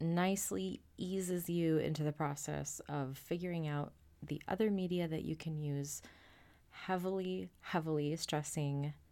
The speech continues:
the art of seeing. And that's what I'm all about here.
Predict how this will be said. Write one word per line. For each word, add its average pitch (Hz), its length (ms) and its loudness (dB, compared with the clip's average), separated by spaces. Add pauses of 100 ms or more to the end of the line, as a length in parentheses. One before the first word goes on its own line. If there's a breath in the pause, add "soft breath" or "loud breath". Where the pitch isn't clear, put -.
(460)
the 143 260 0 (140)
art 143 280 4 (120)
of 143 140 2
seeing. - 640 0 (220)
And 170 80 0
that's - 360 -2
what 220 320 0
I'm 170 180 2
all 156 140 2
about 147 260 2
here. 147 320 -2